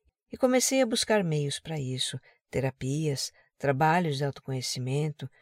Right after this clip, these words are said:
leituras, retiros espirituais. Já são uns vinte e cinco anos nesse processo,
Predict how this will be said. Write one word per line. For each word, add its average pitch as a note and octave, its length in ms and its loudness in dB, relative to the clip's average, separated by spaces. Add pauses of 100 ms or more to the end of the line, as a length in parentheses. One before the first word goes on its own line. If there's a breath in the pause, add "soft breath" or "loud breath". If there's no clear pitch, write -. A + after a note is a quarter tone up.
(140 soft breath)
leituras, C#3 840 -4 (320)
retiros D3+ 600 -2
espirituais. C3+ 1000 -4 (920)
Já D3+ 160 -4
são F#3 340 2
uns E3 140 2
vinte G#3+ 200 4
e - 40 -2
cinco A3+ 340 2
anos G3 460 4
nesse - 240 -6
processo, C3+ 720 -2